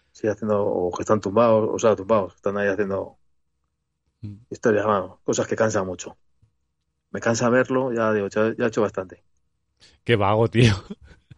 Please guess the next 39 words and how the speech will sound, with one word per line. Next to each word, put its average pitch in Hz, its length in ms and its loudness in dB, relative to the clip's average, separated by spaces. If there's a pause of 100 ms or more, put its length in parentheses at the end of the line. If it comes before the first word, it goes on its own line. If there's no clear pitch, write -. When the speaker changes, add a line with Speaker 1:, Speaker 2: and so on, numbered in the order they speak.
(580)
Speaker 1:
Hombre, 120 120 4
pero - 0 -
Speaker 2:
O - 20 4
sea, 107 100 2
Speaker 1:
luego 107 180 6
Speaker 2:
te 113 60 2
Speaker 1:
andan - 20 2
Speaker 2:
cansa 120 200 4
Speaker 1:
dando 107 140 0
Speaker 2:
mucho. 117 120 -2
Speaker 1:
muchísimo. 113 440 -6 (460)
Speaker 2:
Se - 100 -10
ha 95 40 -4
jodido, 104 240 2
Speaker 1:
Andan 113 160 2
dando 98 180 4
Speaker 2:
pero, 92 120 2
Speaker 1:
mucho. 90 240 -6 (200)
Speaker 2:
pero 104 140 4
a 98 40 2
ti 107 60 0
te 107 60 0
Speaker 1:
Pero 127 120 8
Speaker 2:
molaría, 160 240 8
Speaker 1:
eso 107 80 6
de 104 60 4
estar 131 260 -6
ahí 135 160 -2 (220)
Speaker 2:
te 104 120 -4
molaría 98 280 0
estar 160 220 -6
como 87 260 -4
ellos, 101 200 -2
¿no? 95 120 -10
Así, 85 720 -10
en 87 140 -14
plan 85 200 -10
guay, 87 240 -6
¿no? 117 180 -10